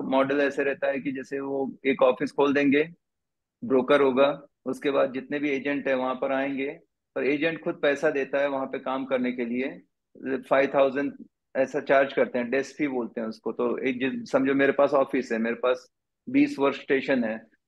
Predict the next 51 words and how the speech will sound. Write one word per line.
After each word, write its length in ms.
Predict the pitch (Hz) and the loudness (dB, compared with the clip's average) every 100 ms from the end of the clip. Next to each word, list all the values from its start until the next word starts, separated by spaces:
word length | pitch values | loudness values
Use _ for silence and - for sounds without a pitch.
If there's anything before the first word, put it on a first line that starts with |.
| 139 | -8
तो 40 | |
पाँच 240 | 139 139 131 | 0 0 2
पाँच 180 | 143 135 | 0 0
हजार 240 | 131 135 | 2 2
लोग 240 | 135 131 | 2 -4
देके 320 | 123 131 151 170 170 _ _ _ _ | -4 -4 -4 -6 -10 _ _ _ _
उस 140 | 123 123 | -12 -6
पे 100 | 143 | -2
ज्वाइन 260 | 127 135 135 | 2 2 2
कर 140 | 131 | 0
सकते 300 | 123 113 - | 0 -4 -4
हैं। 100 | 117 110 | -6 -2
तो 140 | 123 | -2
वो 100 | 135 | 0
बीस 260 | 127 147 151 | 2 2 2
की 120 | 170 | 0
जगह 240 | 156 151 | 0 0
मैं 100 | 156 | -2
सौ 200 | 156 151 147 | 0 0 0
भी 100 | 160 | 0
रख 160 | 139 | -2
सकता 240 | - 131 160 | -4 -8 -4
हूँ, 60 | |
क्योंकि 140 | 175 180 | -4 -2
सबके 280 | 147 - 165 | -4 -2 -2
सब 220 | 165 - | -2 0
permanent 440 | 147 143 151 151 | -2 0 -2 -2
बैठे 260 | 135 127 139 | -2 -2 -4
नहीं 140 | 135 | -6
रहते, 320 | 113 104 107 113 _ _ _ _ | -6 -8 -12 -18 _ _ _ _
तो 100 | 143 | 0
उनका 240 | 143 143 156 | 0 2 2
खुद 220 | 156 - | 2 2
का 80 | 156 | 2
भी 100 | 156 | 4
खर्चा 300 | 156 131 147 | 2 2 2
बच 220 | 135 131 | 4 2
जाता 280 | 120 120 120 | 2 2 2
है, 80 | 120 | 2
हर 100 | 127 | 0
एक 120 | 139 - | -2 -2
को 60 | |
अपने 200 | 139 147 | -4 -2
office 300 | 139 127 135 | -4 -4 -8
की 140 | - 135 | -6 -4
जरूरत 280 | 127 123 123 | 0 -2 -2
नहीं 180 | 117 110 | -6 -6
है, 80 | 113 - _ _ _ _ _ | -8 -10 _ _ _ _ _
है 80 | 147 | -4
ना। 80 | 160 - - _ _ _ | -4 -6 -14 _ _ _
पर 180 | 151 147 | 2 4